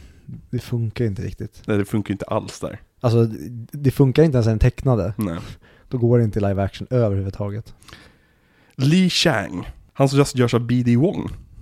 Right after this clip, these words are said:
Speaker 1: Jaha.
Speaker 2: Mm. Från, eh, Jurassic Park och, eh, Gotham och Sju år i Tibet var vi inne på där.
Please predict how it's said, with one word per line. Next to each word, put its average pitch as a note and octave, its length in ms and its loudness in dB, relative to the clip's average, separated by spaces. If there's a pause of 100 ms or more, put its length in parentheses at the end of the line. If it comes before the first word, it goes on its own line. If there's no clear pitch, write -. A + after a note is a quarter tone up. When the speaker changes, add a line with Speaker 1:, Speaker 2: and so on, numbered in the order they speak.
(720)
Speaker 1:
Jaha. F#3+ 640 2 (100)
Speaker 2:
Mm. C3 200 0 (200)
Från, C3+ 280 6
eh, B2+ 160 6 (120)
Jurassic A#2+ 400 2
Park B2+ 520 4
och, A2 220 -4
eh, G#2+ 240 2
Gotham G#2+ 640 -2
och G#2+ 200 -2 (200)
Sju F3 200 6
år F3 180 8
i - 20 2
Tibet C#3 760 0
var D3+ 160 -4
vi D#3 100 0
inne C3+ 160 0
på C3+ 160 -6
där. C3+ 200 -2